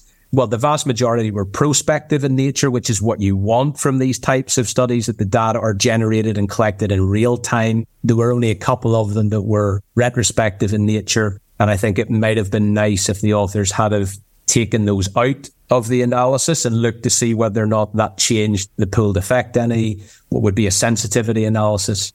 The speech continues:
but they didn't do that. So maybe if I'm being hypercritical, that could have been something that they, that they would have done. But that, to be honest, doesn't really change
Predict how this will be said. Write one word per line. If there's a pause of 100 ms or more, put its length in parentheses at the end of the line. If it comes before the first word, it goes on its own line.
but
they
didn't
do
that.
So
maybe
if
I'm
being
hypercritical, (260)
that
could
have
been
something
that
they,
that
they
would
have
done.
But
that,
to
be
honest,
doesn't
really
change